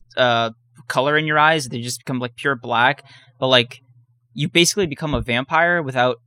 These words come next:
the need to consume blood. Which, by the way, there are vampires who then consume blood as, like, a totally different species. And part of the whole, um, appeal of the book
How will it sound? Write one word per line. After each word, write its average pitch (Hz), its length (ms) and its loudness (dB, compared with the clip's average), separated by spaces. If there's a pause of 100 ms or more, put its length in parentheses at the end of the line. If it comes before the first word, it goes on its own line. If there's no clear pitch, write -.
(140)
the 127 120 -2
need 123 320 -4
to 117 340 -2 (100)
consume 135 400 -2
blood. 120 400 0 (400)
Which, 165 380 -6
by 170 140 4
the 165 80 0
way, 175 100 0
there 139 160 2
are 180 160 4
vampires 123 720 0 (220)
who 143 120 -6
then 156 360 -2 (100)
consume 135 380 -4
blood 139 300 2
as, 120 120 -6
like, 123 80 -8
a 123 40 -12
totally 143 260 -4
different 131 200 -8
species. 127 460 -6 (1300)
And 139 160 -6
part 170 140 4
of 180 80 0
the 180 80 2
whole, 160 360 -2
um, 120 460 2
appeal 135 320 -4
of 123 80 -6
the 135 80 -16
book 151 360 -4